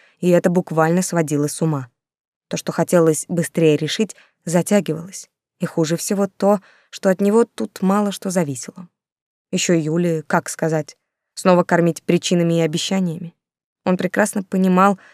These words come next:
что это её нервирует. Они даже чуть не повздорили ещё до приезда Ларисы. Юля позволила себе высказаться о ней бестактно. Анварес пресёк. Ну, возможно, рисковато.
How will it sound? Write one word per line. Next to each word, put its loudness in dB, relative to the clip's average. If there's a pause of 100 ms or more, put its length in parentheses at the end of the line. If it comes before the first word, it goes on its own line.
(160)
что -2
это 4
её 0
нервирует. -4 (320)
Они 4
даже 2
чуть -10
не -2
повздорили 0 (200)
ещё -4
до 2
приезда -2
Ларисы. 0 (800)
Юля 6
позволила 2
себе -2
высказаться -6
о -2
ней -2
бестактно. -8 (200)
Анварес 2
пресёк. -6 (440)
Ну, 0 (640)
возможно, -2
рисковато. -4